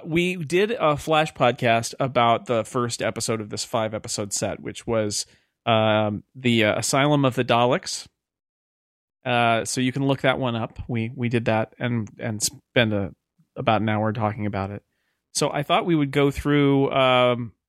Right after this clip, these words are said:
the other episodes, unless there's somebody out there who's got a, a, a, another axe to grind about Asylum of the Daleks. I thought we would move on and talk about the other four episodes. Um, hearing no grinding, I will move on. So the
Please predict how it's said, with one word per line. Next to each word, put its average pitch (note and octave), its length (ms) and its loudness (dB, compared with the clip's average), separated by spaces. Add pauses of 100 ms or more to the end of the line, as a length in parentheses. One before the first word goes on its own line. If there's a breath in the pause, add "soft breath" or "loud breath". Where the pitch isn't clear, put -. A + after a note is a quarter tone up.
the C#3+ 200 -2
other D3+ 280 4
episodes, B2 680 0 (200)
unless E3+ 300 2
there's E3 180 2
somebody D#3 320 4
out C#3 140 2
there C3 120 2
who's C3 180 0
got C3 180 2
a, B2 240 0
a, B2+ 100 0
a, B2+ 260 -4 (140)
another C3+ 300 2
axe A2+ 300 0
to C3 80 -6
grind A#2 300 0
about A2 200 0
Asylum A2+ 440 2
of G#2 80 -6
the A2 80 -6
Daleks. G#2 420 0
I G#2 60 -4
thought G2+ 160 -2
we G#2+ 100 0
would G#2+ 80 0
move G#2+ 180 0
on G#2 200 0
and G#2 100 -4
talk G#2 180 -4
about G2+ 200 -4
the G#2+ 120 0
other G#2 120 0
four A2+ 260 -2
episodes. F#2+ 540 -8 (1000)
Um, G#2+ 420 0 (520)
hearing C3+ 200 -2
no A#2+ 100 0
grinding, G#2+ 480 -6 (1040)
I C3 120 4
will B2+ 160 0
move B2 200 0
on. A#2+ 180 -2 (180 soft breath)
So - 200 2
the D3+ 300 0